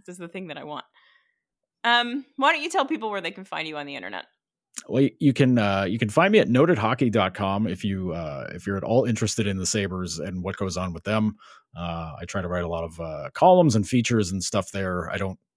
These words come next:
Speaker 2: try to do nuts and bolts coverage 'cause that's just, you know, you can get that for free
Speaker 1: Boring.
Speaker 2: online elsewhere.
Speaker 1: Mm-hmm.
Speaker 2: So, um, but, you know, other stuff, you find me at notedhockey dot com. It's five bucks a month.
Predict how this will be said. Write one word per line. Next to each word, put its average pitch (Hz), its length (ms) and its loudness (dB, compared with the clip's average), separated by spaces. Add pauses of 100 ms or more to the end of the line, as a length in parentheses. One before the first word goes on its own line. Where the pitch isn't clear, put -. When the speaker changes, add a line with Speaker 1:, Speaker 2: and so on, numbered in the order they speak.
(220)
Speaker 2:
try 92 100 -6
to 80 80 -8
do 82 140 -12
nuts 85 240 -6
and 82 100 -8
bolts 82 200 -6
coverage 85 360 -8
'cause 82 160 -10
that's 80 220 -10
just, - 280 -12 (160)
you 92 100 -10
know, 82 100 -12
you 90 100 -12
can 101 100 -6
get 90 140 -8
that 87 200 -6
for 90 100 -12
free 92 220 -8
Speaker 1:
Boring. 85 280 -8
Speaker 2:
online 85 400 -8
elsewhere. 101 400 -2
Speaker 1:
Mm-hmm. 92 100 -10
Speaker 2:
So, 95 180 -4 (600)
um, 90 460 -2 (500)
but, 117 300 4
you 160 140 6
know, 113 260 4
other 147 220 8
stuff, - 340 6
you 82 120 -8
find 123 260 4
me 113 80 4
at 110 100 2
notedhockey 104 480 2
dot 92 180 0
com. 107 240 0
It's 95 120 -6
five 92 200 -2
bucks 85 200 -6
a 101 40 -6
month. 131 420 0